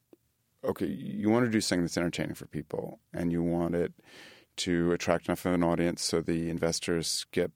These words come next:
paid back with a profit. But you also want other things to be accomplished. And so how do you justify a film, uh, basically about a couple of malicious people surrounded by very nice and funny people?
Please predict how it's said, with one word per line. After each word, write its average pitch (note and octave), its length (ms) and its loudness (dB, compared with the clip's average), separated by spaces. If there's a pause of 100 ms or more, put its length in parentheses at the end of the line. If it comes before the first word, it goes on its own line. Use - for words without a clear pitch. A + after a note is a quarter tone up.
(160)
paid E2+ 220 -2
back D#2+ 300 -2
with D#2+ 120 -4
a - 40 -12
profit. - 480 -4 (540)
But G#2 160 2
you G#2+ 260 6
also A#2+ 320 6
want F#2 440 4 (140)
other G2 240 6
things F#2 340 0
to - 60 -6
be F2+ 80 0
accomplished. - 800 -4 (380)
And F#2 120 0
so G#2+ 120 0
how A2+ 180 2
do A#2+ 60 2
you A#2+ 120 4
justify F#2 680 2
a - 220 -2
film, F2+ 680 0 (520)
uh, G#2 100 2 (440)
basically A2 440 2
about C2+ 460 2 (360)
a - 60 -14
couple - 260 -2
of - 80 -6
malicious G2 380 0
people F#2+ 500 0
surrounded G2 420 0
by G2+ 280 2
very - 360 0
nice - 340 0
and - 100 -6
funny - 220 -2
people? - 420 -8